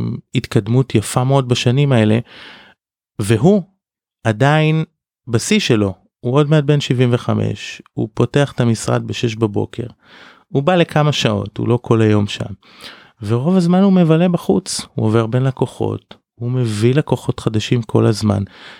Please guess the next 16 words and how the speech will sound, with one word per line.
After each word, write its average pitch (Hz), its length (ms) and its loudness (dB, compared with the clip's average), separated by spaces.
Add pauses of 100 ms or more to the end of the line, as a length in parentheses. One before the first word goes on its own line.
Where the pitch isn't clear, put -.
(240)
אלה 156 140 4
הדברים 143 360 2
שהוא 143 160 2
הכי 139 180 0
טוב 135 300 0
בהם, 110 240 0 (260)
ולשם 113 420 0
אני 143 160 2
כל 131 180 0
הזמן 127 260 0
מכוון 127 420 0
אותו. 113 220 0
אחד 117 220 -4
הדברים 123 340 0
שעשיתי 120 440 -2
איתו, 180 380 2